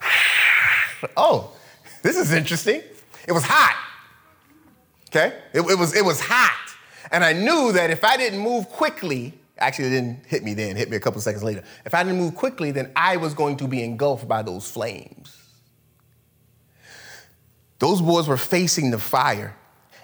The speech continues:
and they were also facing immediate and imminent death.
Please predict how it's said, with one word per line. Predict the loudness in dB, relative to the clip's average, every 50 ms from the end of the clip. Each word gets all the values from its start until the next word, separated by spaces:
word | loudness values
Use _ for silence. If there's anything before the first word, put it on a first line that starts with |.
| _
and | 0 2 2
they | 4
were | 4 4
also | 4 4 2 2 0 -2
facing | -2 0 -2 -2 0 -2 -4 -4 -6 -6
immediate | -6 -6 -4 -4 -4 -4 -6 -6 -4 -4 -6 -6 -8 -12 -18 _ -10
and | -10 -10 -10 -14 -8 -6
imminent | -4 -2 -2 -2 -2 -4 -6 -8 -10 -12 -20 _ _ _ _ _ -16 -10
death. | -6 -6 -6 -6 -8 -14